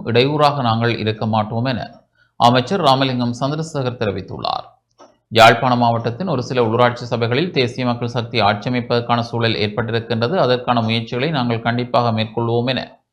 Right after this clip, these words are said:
கடற்றொழில் அமைச்சர் ராமலிங்கம் சந்திரசேகர் தெரிவித்துள்ளார். யாழ் காங்கிரஸ் நுரையில் ஊடகவியலாளர்கள் எழுப்பிய கேள்விக்கு பதிலளிக்கும் போதே அவர் இவ்வாறு குறிப்பிட்டார்.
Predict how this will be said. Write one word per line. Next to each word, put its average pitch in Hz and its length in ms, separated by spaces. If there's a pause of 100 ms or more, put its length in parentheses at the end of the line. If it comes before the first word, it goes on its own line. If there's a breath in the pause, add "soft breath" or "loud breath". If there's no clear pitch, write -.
(400)
கடற்றொழில் 185 400
அமைச்சர் 170 340
ராமலிங்கம் 123 540
சந்திரசேகர் 143 600
தெரிவித்துள்ளார். 101 680 (480)
யாழ் 131 400
காங்கிரஸ் 117 420
நுரையில் 123 460
ஊடகவியலாளர்கள் 120 580
எழுப்பிய 107 340
கேள்விக்கு 113 480
பதிலளிக்கும் 117 640
போதே 135 420
அவர் 147 340
இவ்வாறு 135 340
குறிப்பிட்டார். 98 720